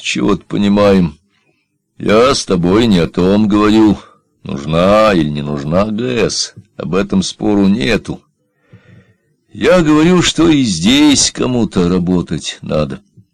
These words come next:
Вот вы и работаете. Работа, она тоже вроде как по возрастам. Где новые стройки, где, значит, трудней всего, там молодёжь.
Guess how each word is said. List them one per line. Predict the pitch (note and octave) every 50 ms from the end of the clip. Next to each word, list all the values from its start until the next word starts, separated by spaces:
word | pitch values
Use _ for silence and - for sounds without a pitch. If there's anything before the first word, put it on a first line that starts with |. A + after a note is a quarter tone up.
| _ _ - - - - -
Вот | - G#2 C3+ F3 F3
вы | - A#2 B2 D#3
и | F#3
работаете. | F3+ D#3 A2 E2+ F2+ C3 D#3+ D#3+ F3 E3 D#3 C#3 - D3 C3 - _ _ _ _ _ _ _ _ - _ _ _ _ _
Работа, | - G2+ A#2 A2 G#2+ C#3 F3 F3 E3+
она | D3+ C3+
тоже | - F#3 E3+ B2
вроде | A#2+ E3+ - -
как | - E3+ - _ _ - - _ _ _ _ _ _ _ _ _ -
по | A2 G#2
возрастам. | F#2+ A#2 E3+ A3 A#3 G3 G#3 G3+ - - - - C3 G#2+ F2 - _ _ _ _ _ _ _ _ _ -
Где | - D#2 D2+ G2+ C#3+
новые | E3 F#3+ A#3+ C4 B3+ A#3+ G#3 F3
стройки, | C3+ - - - - C#3+ A2+ F#2+ - - - - - _ _ _ _ -
где, | E3+ B3 F4
значит, | - G#3 G3 - - -
трудней | - D3+ G3 F#3 E3 F#3+ C#4+ C#4 A3+
всего, | - - D3+ B2+ F#2 - - _ _ _
там | - G3+ B3 A#3+
молодёжь. | E3 B2+ G2+ E2 E2+ D#2 D2+ - - -